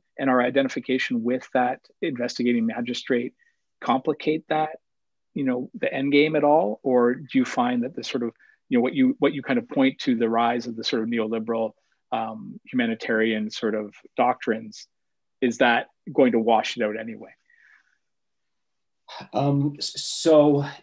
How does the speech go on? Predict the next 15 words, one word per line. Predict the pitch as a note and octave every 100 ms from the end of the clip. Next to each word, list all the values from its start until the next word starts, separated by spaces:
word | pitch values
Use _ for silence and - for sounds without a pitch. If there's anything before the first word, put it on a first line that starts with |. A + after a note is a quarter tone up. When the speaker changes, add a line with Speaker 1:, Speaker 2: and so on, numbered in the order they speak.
| _ -
Speaker 2:
yeah, | C3+ D3 G#2+
like, | A#2+ A#2+ - D3
the | D3+
dynamic | D3 C#3+ D3+ F#3 F#3
is | C#3+
kind | - C3
of | A#2+
like | B2+ A#2+ B2+
we're | C3
identified | B2 D3 D3+ D3 D3 C#3+
with | C#3
the | B2
camera | - B2+ A2+ A#2 A2+ A2+ _ _ -
and, | A#2+ A2+ A2+ G#2+ - C3
um, | A#2 G#2+ G2+ G#2+ G#2